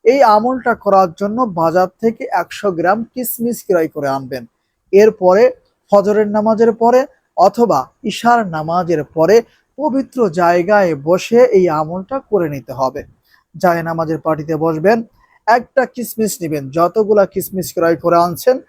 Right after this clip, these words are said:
তার থেকে একটা কিসমিস আপনার হাতে নেবেন।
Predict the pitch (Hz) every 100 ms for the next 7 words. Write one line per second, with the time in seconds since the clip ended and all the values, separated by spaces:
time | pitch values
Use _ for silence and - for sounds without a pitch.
0 | _ _ _ 233 233 233 - 247 262 269
1 | 196 202 196 _ 247 214 - _ 196 180
2 | 180 170 226 277 277 - 170 - 156 143
3 | 131 143 - 208 160 131 123